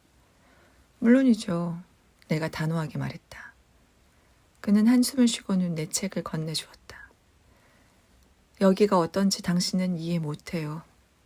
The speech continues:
그가 말했다. 그리고 제가 설명하기도 어렵군요. 이런 말들이 내게는 놀랍게 다가왔다. 극서부에서는 내가 좋아하지 않은 사람들이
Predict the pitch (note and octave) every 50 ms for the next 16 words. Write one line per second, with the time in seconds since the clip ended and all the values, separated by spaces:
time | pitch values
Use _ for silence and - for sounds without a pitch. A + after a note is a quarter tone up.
0 | _ _ _ - - - - - D#3+ D3 D3 - F#3+ - - - - - - -
1 | _ _ _ _ _ _ _ _ _ _ - - G3 F#3+ F#3+ F3 F3+ F3+ E3+ -
2 | - E3 - F3 - G#3+ G#3+ G#3+ A3 G#3 G#3 G3+ F#3+ F#3 - - - D#3+ D#3+ D3+
3 | E3 - - - E3 D#3+ D#3 D3+ E3 E3+ _ _ _ _ _ _ _ _ _ _
4 | _ _ _ _ _ _ _ _ _ _ _ _ _ _ - _ _ - G#3 G3
5 | G#3 G3+ G3+ G3 F#3+ F#3 F#3 F#3+ F#3 G3 F#3+ F#3 F3 E3+ - - - _ _ -
6 | - F3+ F3+ - F3+ F#3 F#3 F#3 F3+ F3 F3 F3 F3 F3 _ - - - - F3+
7 | D#3+ - D#3 D3+ D#3+ - _ _ - - D#3 D#3 E3 - _ _ _ _ _ _
8 | _ _ _ _ _ _ _ _ _ _ _ _ _ _ - - G3 - - G#3+
9 | G#3 G#3 A3+ G#3 G3+ G3+ - G3+ F#3+ F#3 F#3+ G3 F#3+ E3+ E3+ E3+ - F3+ - -
10 | F3+ F3+ F3+ F#3 F#3 - F3+ E3+ E3+ F3 F3+ F3+ - F3+ F3+ F3 F3 E3+ - E3+
11 | - D#3+ D#3 E3+